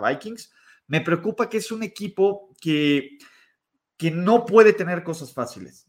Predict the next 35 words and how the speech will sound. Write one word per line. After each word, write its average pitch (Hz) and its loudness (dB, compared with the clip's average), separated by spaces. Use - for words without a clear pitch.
Nadie, 170 0
na-, 151 -8
no 170 -6
hay 196 -4
cosas, 185 -6
¿no? 131 -12
Entonces, 220 -8
esa 247 -4
es 370 -4
la 254 2
bronca, 131 -8
¿no? 160 -6
Pero, 208 6
pues, 196 -14
sinceramente, 277 -6
los, 165 -6
los, 170 -2
los, 170 -6
los 165 -4
forty-niners 269 -6
y 196 -4
los 156 2
Vikings, 214 -6
creo - 4
que 294 -2
dentro 196 -4
de 151 -2
todo 247 -8
este 254 -10
caos 202 -4
que 220 -8
es 208 -4
la 214 -6
Conferencia 196 -8
Nacional, 180 -8